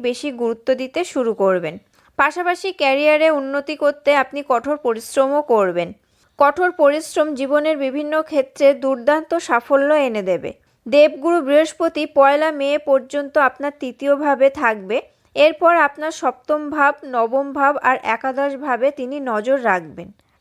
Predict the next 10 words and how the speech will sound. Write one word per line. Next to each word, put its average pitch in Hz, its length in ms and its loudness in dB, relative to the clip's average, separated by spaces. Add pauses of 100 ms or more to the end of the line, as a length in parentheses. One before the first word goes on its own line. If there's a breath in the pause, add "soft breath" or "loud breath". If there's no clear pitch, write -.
এতে 277 240 2 (120)
আপনার 330 280 -4
বিবাহিত 285 480 -2 (160)
জীবন 294 240 -2 (140)
উন্নত 277 340 -4 (160)
হবে, 262 220 0 (200)
পাশাপাশি 320 480 0
আপনার 285 380 0
ব্যবসাও 254 540 0
বাড়বে 208 440 0